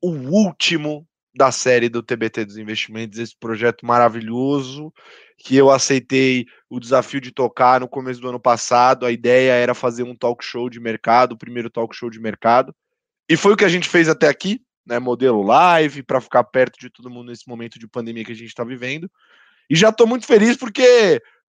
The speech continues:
tô acompanhando aqui os comentários de vocês desde a hora que vocês chegaram.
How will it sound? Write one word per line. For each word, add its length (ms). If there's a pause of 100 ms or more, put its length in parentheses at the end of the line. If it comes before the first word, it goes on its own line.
tô 100
acompanhando 500
aqui 160
os 120
comentários 520
de 80
vocês 400
desde 300
a 20
hora 220
que 120
vocês 440
chegaram. 680